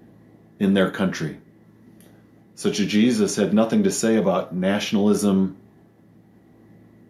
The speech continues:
racism, and violence. And it was also possible for Americans in two thousand twenty-one to attend worship,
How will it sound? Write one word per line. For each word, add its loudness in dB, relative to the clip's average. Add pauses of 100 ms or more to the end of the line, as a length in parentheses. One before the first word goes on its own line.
(260)
racism, -2 (760)
and -4
violence. -6 (2500)
And 0
it 0
was 2
also 4
possible -4
for 2
Americans 2
in 0
two 0
thousand 2
twenty-one 2
to 2
attend 2
worship, 4